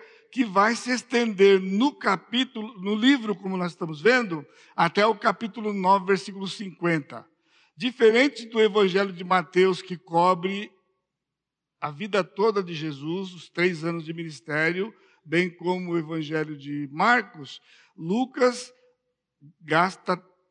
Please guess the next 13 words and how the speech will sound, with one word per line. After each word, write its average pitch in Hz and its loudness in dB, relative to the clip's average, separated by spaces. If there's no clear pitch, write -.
tempo, 233 0
boa 214 6
parte 202 2
do 185 -14
seu 190 0
livro, 180 -2
para 190 4
falar 208 4
do 175 -4
ministério 208 0
somente 190 -2
na 202 0
Galileia. 175 0